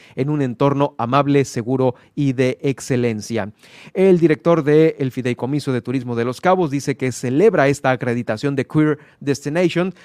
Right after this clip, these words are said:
que simboliza el compromiso para asegurar mejores condiciones de seguridad para esta comunidad L G B T más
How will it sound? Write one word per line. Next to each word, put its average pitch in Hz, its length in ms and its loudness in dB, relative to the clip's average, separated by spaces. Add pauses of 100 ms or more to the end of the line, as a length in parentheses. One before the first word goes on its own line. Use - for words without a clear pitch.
(160)
que 185 400 2
simboliza 214 680 2
el 165 140 0
compromiso 151 580 -4
para 127 200 0
asegurar 131 540 -2
mejores 196 600 -2
condiciones 139 560 -4
de 120 80 -6
seguridad 104 500 -6
para 123 180 -2
esta 120 200 -4
comunidad 110 400 -2
L 120 160 -2
G 113 140 -6
B 117 80 -6
T 131 100 -4
más 175 260 2